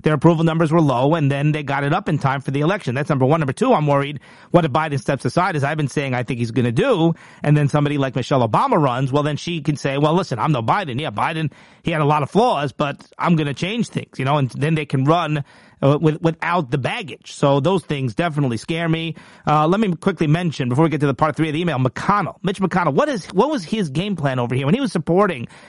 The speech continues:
this bogus deal that he has now withdrawn support for, this, th-, th-, th-, this border deal? So what does McConnell want? <clears throat> So one of two options over here, you know, because you'll tell me, "Well,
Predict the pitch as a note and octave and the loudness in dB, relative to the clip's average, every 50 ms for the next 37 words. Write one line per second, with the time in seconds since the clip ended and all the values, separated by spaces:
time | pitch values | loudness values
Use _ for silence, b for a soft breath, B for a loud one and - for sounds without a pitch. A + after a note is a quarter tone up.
0 | B B B B D3+ C#3 A2+ A#2 F3 G3+ G3+ E3+ E3 C#3 A2+ A#2 D3 G3 F#3 C3 | B B B B 2 2 4 4 4 4 4 2 0 -2 -2 -2 -2 -2 -2 -4
1 | G#2+ B2 C#3 D#3 D#3+ D3 C#3+ D3+ E3 E3 D#3+ D#3+ D#3 D3 C#3+ B2 - D#3 F3 F3+ | -4 -2 -2 0 0 2 2 2 2 0 0 0 0 0 -2 0 4 4 4 4
2 | D#3 - C3 A#2 D3 F3 F#3+ E3 - D#3 C#3 B2+ A#2+ C3 B2+ - - - C3 C3+ | 2 0 -2 2 2 2 2 2 0 0 2 2 2 -2 -4 -6 -4 -4 -2 -2
3 | C3+ C#3+ C#3 C#3+ C3+ C#3+ D3 D3+ D3 D3 C#3 G#2+ A#2+ D#3 F3 A#3 A3+ F#3+ B2 G#2 | -2 0 -2 -2 -2 -2 -2 -2 -2 -2 -2 0 4 4 4 4 4 0 -4 -6
4 | G#2+ G#2+ - - B B B B B B B - - E3 F#3 B3 D#4 C#4 G#3 G3 | -10 -12 -14 -18 B B B B B B B 2 4 4 6 4 4 2 0 0
5 | F3 - E3 G3+ G#3 G#3 F3+ D3+ D3 - G#3+ F#3 - - _ _ - A3 - - | 0 0 0 2 2 2 2 2 2 2 2 0 0 -4 _ _ -10 -10 -10 -2
6 | - C4+ A#3 C4+ A3+ E3+ B2+ - _ _ _ _ _ _ _ _ _ _ - - | 2 4 6 6 6 4 2 0 _ _ _ _ _ _ _ _ _ _ -20 -20
7 | - - - F3 E3 D#3+ G3 A#3 B3 G3 C3+ - G3+ F#3+ F3 F3 A#3 - - D#3+ | -12 -6 -2 0 2 4 4 2 2 -2 -2 0 2 2 2 2 0 -2 -2 0
8 | D3 B2+ C3 A#2+ A#2 B2 A2+ C3+ A#2 - - - D3+ D3 D#3 D#3+ D3 D3+ - D#3+ | 2 2 2 2 2 0 -2 -2 -4 -6 -6 -2 0 0 2 0 0 0 0 0
9 | D#3+ D3+ C3+ D#3+ - - F#3 F3+ F3 F3 F3 G#3+ G3+ F#3+ F#3+ E3 | 0 0 0 0 0 2 2 2 2 2 2 2 2 0 0 -2